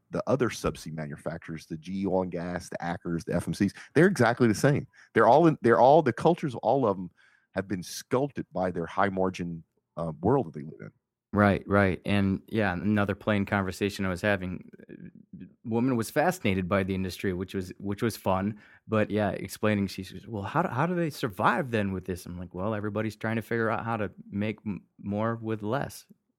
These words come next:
Speaker 2: And
Speaker 1: Right.
Speaker 2: it's, it's helping. And so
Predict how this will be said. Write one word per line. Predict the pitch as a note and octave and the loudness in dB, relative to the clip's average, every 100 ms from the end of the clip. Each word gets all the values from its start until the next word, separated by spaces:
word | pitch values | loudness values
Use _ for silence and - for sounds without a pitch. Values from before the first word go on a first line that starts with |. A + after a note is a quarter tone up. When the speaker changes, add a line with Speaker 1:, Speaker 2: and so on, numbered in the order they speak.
| _ | _
Speaker 2:
And | F2+ F2 | -8 -4
Speaker 1:
Right. | F2 D#2 - | -2 -4 -8
Speaker 2:
it's, | F#2 - - | -12 -12 -8
it's | F#2 | -8
helping. | - A2 C3+ F#2 F2 _ _ _ _ _ | -2 -2 -2 -8 -12 _ _ _ _ _
And | G2+ G#2 G2+ G2+ - - | -2 2 2 0 -4 -16
so | - A#2 G#2+ | 2 4 4